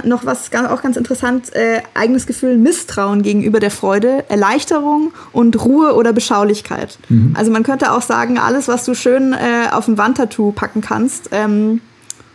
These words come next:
Speaker 1: ja, gehört in diese Gruppe.
Speaker 2: Okay. Warum soll das, warum soll das jetzt für uns, für uns besonders relevant sein, diese ganzen Sachen?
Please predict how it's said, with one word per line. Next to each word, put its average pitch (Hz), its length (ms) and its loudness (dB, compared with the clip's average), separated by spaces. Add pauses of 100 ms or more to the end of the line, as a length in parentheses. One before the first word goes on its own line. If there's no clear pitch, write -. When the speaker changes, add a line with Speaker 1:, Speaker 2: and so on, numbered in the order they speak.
(340)
Speaker 1:
ja, 170 320 -2
gehört 214 220 0
in 214 60 2
diese 202 200 0
Gruppe. - 380 -6
Speaker 2:
Okay. 104 280 0 (560)
Warum 92 220 2
soll 92 160 2
das, - 340 -4 (160)
warum 92 160 0
soll 95 140 0
das - 160 -2
jetzt - 180 -6
für 101 200 -4
uns, 98 140 -2 (400)
für - 100 -4
uns 90 120 -2
besonders 101 400 0
relevant 104 320 0
sein, 117 180 2
diese 113 200 0
ganzen 113 240 0
Sachen? 117 260 -2